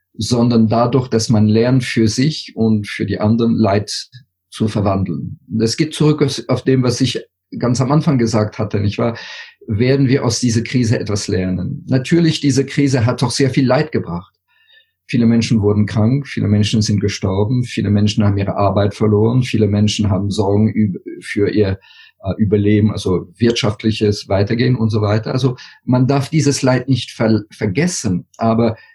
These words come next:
was können wir aus dem Leid lernen, so dass wir daran wachsen und bessere Menschen werden? Also Entfremdung entsteht dadurch, dass wir eben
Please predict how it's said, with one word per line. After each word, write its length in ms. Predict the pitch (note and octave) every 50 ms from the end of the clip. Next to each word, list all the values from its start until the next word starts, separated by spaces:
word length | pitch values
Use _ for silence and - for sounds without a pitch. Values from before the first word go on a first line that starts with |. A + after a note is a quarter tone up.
| _ _ _
was 440 | - F#2+ G2+ C3+ D3+ D3 - - -
können 280 | D3+ C#3 C#3 C3 B2+
wir 200 | A2+ A#2 A#2+ A2+
aus 180 | G2+ A2 G#2 -
dem 140 | A2 G#2+ G#2+
Leid 400 | G#2 G2+ G2+ G#2 G#2 - - -
lernen, 540 | - A2 G#2+ G#2+ G#2+ G2+ G#2 A2 B2 D#3 D3+
so 260 | C3 - B2+ A2+ G#2+
dass 280 | F#2+ A2+ A2 A2 - -
wir 140 | G#2+ G#2+ G#2+
daran 320 | G#2+ G2 G#2+ G#2+ G2 F#2
wachsen 500 | - F#2+ G#2+ - - - - G#2+ G#2 G2+
und 160 | - G#2 F#2+ F2
bessere 320 | G2+ G2+ - - G2+ G#2+
Menschen 420 | G#2+ A2 A#2 B2 A#2+ - A2+ A2
werden? 380 | F#2 F2+ F2 E2+ F#2 F2+ - - _ _ _ _ - - - - - _ _ _ _ _ _ _ _
Also 520 | A2+ A2 A2 A2 A#2+ A2 G#2+ G#2+ - - - _ _ _ _ _ _ _ _
Entfremdung 920 | - B2+ A2+ A2 - - - C3+ D3 F3+ G3 F#3 D3+ G#2+ G#2+ G#2 A2 B2
entsteht 720 | - - A2+ A#2+ A2 - - - A#2+ A#2 A#2 - - - -
dadurch, 840 | - A#2 A2+ A#2 A2+ A2+ - F#2 G2+ A2+ C#3 D3 C3 - - - _ _ _ _ _ _ _ _ _ _ _ _ _ _ _ _ _
dass 380 | - B2 A#2+ - - - A#2 A2
wir 360 | B2 C#3+ D3+ D#3 D3+ C#3 -
eben 560 | B2 B2 B2+ C3+ C3+ B2+ C3 B2+ B2 B2+ -